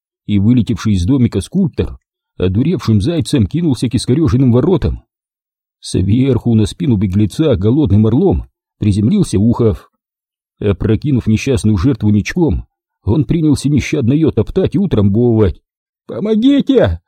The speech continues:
Убивают!" Барахтался в снегу пузырь. "Ещё не убивают!" —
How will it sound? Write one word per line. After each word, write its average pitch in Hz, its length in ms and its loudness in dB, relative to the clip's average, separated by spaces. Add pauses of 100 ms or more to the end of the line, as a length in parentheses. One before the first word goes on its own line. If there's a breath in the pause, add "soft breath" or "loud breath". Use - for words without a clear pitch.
(160)
Убивают!" 247 960 2 (440)
Барахтался 104 760 -4
в - 80 -10
снегу 131 300 -2
пузырь. 131 440 -2 (640)
"Ещё 107 480 -2
не 196 100 2
убивают!" — 208 760 0